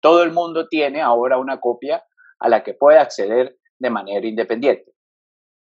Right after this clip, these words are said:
Así que ahora, en vez de un solo banco, tenemos una copia del libro de registros en las manos de todo el mundo. Cada vez que alguien quiere gastar dinero, ellos simplemente tendrán que decírselo a todos sus am-, sus amigos.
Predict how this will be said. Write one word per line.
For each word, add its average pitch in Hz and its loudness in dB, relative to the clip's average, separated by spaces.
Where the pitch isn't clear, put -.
Así 208 0
que 254 6
ahora, 151 4
en 120 -14
vez 139 -2
de 165 -2
un 190 -2
solo 202 -2
banco, 151 -2
tenemos 147 -4
una 165 -6
copia 180 0
del 135 0
libro 131 -4
de 139 -2
registros 147 -8
en 120 -12
las 107 -6
manos 143 -2
de 110 -10
todo 123 -2
el 123 -8
mundo. 107 -18
Cada 165 8
vez 170 6
que 160 0
alguien 156 -2
quiere 117 -6
gastar 127 -6
dinero, 151 -8
ellos 175 -2
simplemente 156 -6
tendrán 123 -4
que 143 -2
decírselo 135 -6
a 104 -10
todos 117 0
sus 131 -10
am-, 135 -10
sus 147 -2
amigos. 147 -2